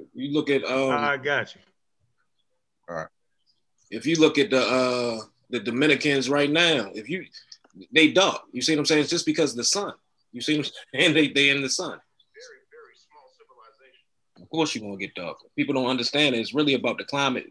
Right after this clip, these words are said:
Speaker 1: that, that dictates the skin, skin tone. People are lighter to allow more sunlight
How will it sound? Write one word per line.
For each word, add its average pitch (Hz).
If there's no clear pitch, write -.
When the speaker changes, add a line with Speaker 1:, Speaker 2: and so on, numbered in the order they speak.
Speaker 1:
that, 110
that 110
dictates 123
the 95
skin, 131
skin 143
tone. 92
People 131
are 117
lighter 127
to 117
allow 123
more 120
sunlight 120